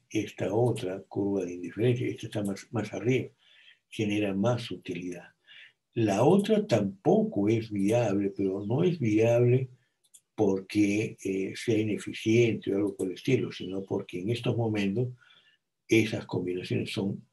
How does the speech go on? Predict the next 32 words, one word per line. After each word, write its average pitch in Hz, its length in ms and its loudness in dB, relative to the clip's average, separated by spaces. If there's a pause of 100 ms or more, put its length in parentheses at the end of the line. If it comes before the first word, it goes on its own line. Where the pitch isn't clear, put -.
(140)
imposibles, - 840 -2
están - 360 -8
fuera - 420 -2 (600)
de 95 120 -4
la 85 120 -6
recta 92 320 -4
de - 80 -6
presupuesto, - 800 -8
¿no? - 120 -16 (760)
Por 110 160 2
lo 107 80 0
tanto, 127 280 4
¿cuáles 131 360 6
son 120 320 6
las 107 160 0
combinaciones, 104 1000 -2
eh, 95 260 -4
factibles? - 800 0 (560)
Las 101 180 -6
combinaciones 104 720 -2
factibles 104 680 -2 (300)
son - 580 -6
las - 140 -8
que - 60 -18
están 98 220 -6
acá 113 360 -4 (840)
y 107 80 0
las 92 160 -4
que 110 320 -6
están - 400 -12
acá, - 420 -18
¿no? 117 160 -12